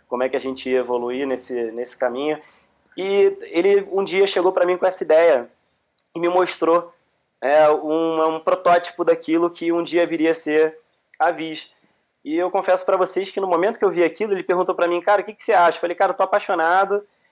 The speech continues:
posso te ajudar?" E, pô, pelo amor de Deus, não larga isso, continua fazendo, porque esse negócio tem um impacto muito grande. A gente demorou aí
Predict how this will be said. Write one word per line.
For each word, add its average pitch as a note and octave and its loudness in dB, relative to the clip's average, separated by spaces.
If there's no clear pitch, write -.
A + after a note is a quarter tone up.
posso A3 2
te G3+ 2
ajudar?" D#3+ 2
E, F3+ -4
pô, F#3 0
pelo E3 2
amor F3+ 0
de G3 -8
Deus, F3 2
não E3 2
larga E3+ 2
isso, E3 0
continua E3+ 0
fazendo, D#3+ 0
porque D#3+ -10
esse E3 -4
negócio D3+ -2
tem E3 -4
um - -10
impacto D#3 -2
muito E3 -10
grande. B2 -4
A B2+ -16
gente C3 -16
demorou E3 2
aí D#3 0